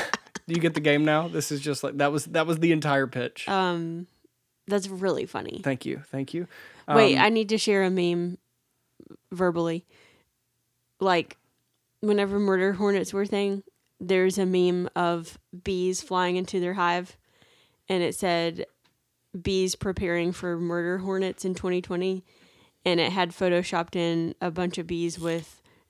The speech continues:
Speaker 2: Germ-X, whiskey, and toilet paper, and I thought that was, like, the greatest thing ever.
Speaker 1: Okay.
Speaker 2: So I think you should make the movie.
Speaker 1: Okay, so would you give this, what would you rate this? How many
Speaker 2: Oh,
Speaker 1: stars?
Speaker 2: expo markers out. What would I rate it before I've even seen it?
Speaker 1: Yeah, like, I mean, you have to
Speaker 2: The
Speaker 1: make predictions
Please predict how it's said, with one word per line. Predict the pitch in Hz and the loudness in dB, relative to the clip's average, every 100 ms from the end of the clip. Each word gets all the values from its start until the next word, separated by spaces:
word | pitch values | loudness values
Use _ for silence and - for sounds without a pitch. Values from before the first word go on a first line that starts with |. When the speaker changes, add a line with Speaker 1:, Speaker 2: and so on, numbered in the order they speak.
| 190 | -4
Speaker 2:
Germ-X, | 190 180 175 170 - - - | 2 4 4 2 -2 -10 -12
whiskey, | - 180 - - | -4 -2 -2 -2
and | 165 | -2
toilet | 170 170 170 | -2 -4 -6
paper, | 190 180 190 185 - _ _ _ _ _ _ | -6 -6 -6 -8 -12 _ _ _ _ _ _
and | 190 | 2
I | 175 | 2
thought | 175 165 | 0 -4
that | |
was, | 160 165 | -4 -4
like, | 160 | -6
the | - | -6
greatest | 156 - 160 | -6 -8 -8
thing | - - | -10 -10
ever. | - 190 - _ _ _ - | -10 -14 -16 _ _ _ -10
Speaker 1:
Okay. | 143 139 123 - | -8 -8 -10 -2
Speaker 2:
So | 202 | 0
I | |
think | 185 180 | 0 -2
you | 175 | -4
should | - 151 | -6 -8
make | 156 - | -10 -10
the | |
movie. | 151 - - - 151 | -14 -12 -14 -12 -6
Speaker 1:
Okay, | 135 151 | -4 -4
so | - 156 147 - | 0 0 0 -4
would | 170 160 147 | -4 -2 0
you | 160 | 0
give | 147 151 147 | 0 -2 2
this, | 147 143 - - - - | 2 2 -2 -8 -12 -12
what | 180 156 156 | -8 -2 0
would | 151 | 0
you | 147 | 2
rate | 135 127 | 2 0
this? | 127 | -4
How | - | -2
many | 139 131 | -2 -2
Speaker 2:
Oh, | |
Speaker 1:
stars? | 302 127 190 - | -2 -2 -2 -4
Speaker 2:
expo | 220 | -4
markers | 190 170 180 175 | -4 -6 -10 -12
out. | 175 - _ _ _ _ _ _ - | -12 -12 _ _ _ _ _ _ -4
What | 208 | 0
would | 214 | 2
I | 220 | 2
rate | 190 190 202 | 2 0 -2
it | 214 | -4
before | 196 - 190 | -6 -2 -2
I've | 185 | 0
even | 180 185 | -4 -4
seen | - 185 | -4 -4
it? | 226 254 | -2 -2
Speaker 1:
Yeah, | 214 254 120 127 | 0 0 0 -2
like, | 147 147 - - | 0 0 -2 -6
I | 147 | 0
mean, | 151 | 2
you | 190 | 2
have | |
to | 190 | 4
Speaker 2:
The | 196 | 4
Speaker 1:
make | |
predictions | - 165 | 4 4